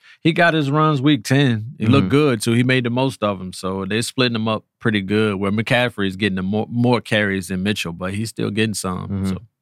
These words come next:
Speaker 1: I don't know, man. That's a good one. Okay.
Speaker 2: Uh, number three, Jeff Wilson.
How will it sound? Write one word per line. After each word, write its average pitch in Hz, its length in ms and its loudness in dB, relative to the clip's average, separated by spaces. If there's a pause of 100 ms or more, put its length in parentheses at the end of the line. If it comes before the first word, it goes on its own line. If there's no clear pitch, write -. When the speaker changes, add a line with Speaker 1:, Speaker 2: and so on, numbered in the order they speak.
(560)
Speaker 1:
I 85 120 -4
don't 95 140 0
know, 101 160 0
man. 90 160 -2
That's 104 160 -2
a 104 40 0
good 107 180 0
one. 95 100 -2
Okay. 120 280 -2 (440)
Speaker 2:
Uh, 98 300 0
number 107 160 0
three, 113 260 4
Jeff 107 280 0
Wilson. 92 340 -2